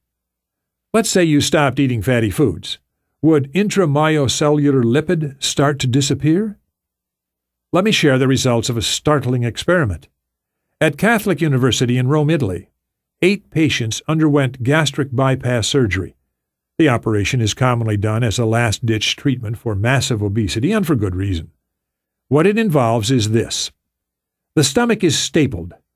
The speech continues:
so that only a tiny pouch, about the size of an egg, is left to receive food. Then, the intestine is cut in two. The first part of the intestine simply lies unused, while the lower portion of the small intestine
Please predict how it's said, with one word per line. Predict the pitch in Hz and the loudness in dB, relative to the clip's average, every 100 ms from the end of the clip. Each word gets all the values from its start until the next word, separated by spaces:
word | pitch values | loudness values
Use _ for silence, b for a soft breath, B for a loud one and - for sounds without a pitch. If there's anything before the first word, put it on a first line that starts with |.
| _ | _
so | - 139 | -2 2
that | 131 | 2
only | 156 151 135 | 2 2 0
a | |
tiny | 131 - 165 160 139 | -2 -4 -2 0 -2
pouch, | - 151 92 | -2 -2 -2
about | 170 233 | -2 0
the | 190 | 0
size | - 165 160 | 0 0 2
of | 131 | 0
an | 120 | 0
egg, | 135 104 90 95 - | 0 0 -4 -10 -6
is | 107 | -2
left | 120 120 - | 0 -2 -2
to | 123 | -2
receive | 110 104 143 110 98 | -2 0 0 0 -2
food. | - 151 85 - _ _ _ _ _ _ - | 0 0 0 -10 _ _ _ _ _ _ -2
Then, | 110 107 185 - _ _ _ - | 0 0 -2 -6 _ _ _ 0
the | 143 | 0
intestine | 143 160 190 - 104 101 | 2 2 0 0 -6 -8
is | 147 113 | -6 -4
cut | 147 131 | 0 0
in | 131 | 0
two. | - 147 76 - _ _ _ _ _ _ | 0 0 -2 -12 _ _ _ _ _ _
The | - | -4
first | 135 220 220 - | 0 2 2 0
part | 190 | 0
of | 156 | 2
the | 147 | 0
intestine | 139 127 135 131 156 | 0 0 0 0 -2
simply | - 123 113 131 | -2 -2 0 2
lies | 110 110 117 104 | 2 2 2 0
unused, | 113 123 113 98 120 - _ _ _ - | 0 0 2 2 -2 -4 _ _ _ 0
while | 139 | 0
the | 143 | 2
lower | 143 185 233 208 | 2 2 2 0
portion | - 160 120 - 123 | 0 0 0 0 -4
of | 135 131 | -2 0
the | 127 | 0
small | - 180 196 135 | 0 0 2 2
intestine | 101 117 101 - 123 | 0 -2 -4 -4 -6